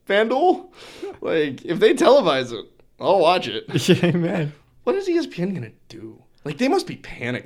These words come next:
Speaker 2: Their, their current plan is all-day Sports Center on E S P N.
Speaker 1: What are they gonna talk about?
Speaker 2: That's, I, I got no clue. And then E S P N two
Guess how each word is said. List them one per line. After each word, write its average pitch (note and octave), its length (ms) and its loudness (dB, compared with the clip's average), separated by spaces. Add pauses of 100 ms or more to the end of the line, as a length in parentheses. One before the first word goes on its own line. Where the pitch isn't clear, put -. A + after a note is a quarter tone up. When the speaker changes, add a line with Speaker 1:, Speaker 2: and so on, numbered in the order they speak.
Speaker 2:
Their, E3+ 300 6
their F#3+ 200 2
current F3 420 -2
plan D#3+ 400 0
is A2 420 0 (100)
all-day C#3 460 4
Sports - 540 -6
Center A#2 520 -2
on A#2 140 0
E A2 160 0
S A2+ 200 -2
P G#2+ 200 -2
N. B2+ 260 -2 (220)
Speaker 1:
What G#4+ 160 8
are A4 100 10
they G4+ 80 4
gonna G#4 140 2
talk G#4+ 480 2
about? D#3 480 4
Speaker 2:
That's, A#2+ 560 4 (560)
I, G#2+ 160 6
I G#2+ 600 0
got A#2 180 4
no G2+ 120 -2
clue. A2 400 -2 (640)
And A#2 100 0
then G#2+ 260 2 (120)
E B2+ 120 4
S C3+ 200 0
P C3+ 200 -2
N A#2 140 2
two D#3+ 500 0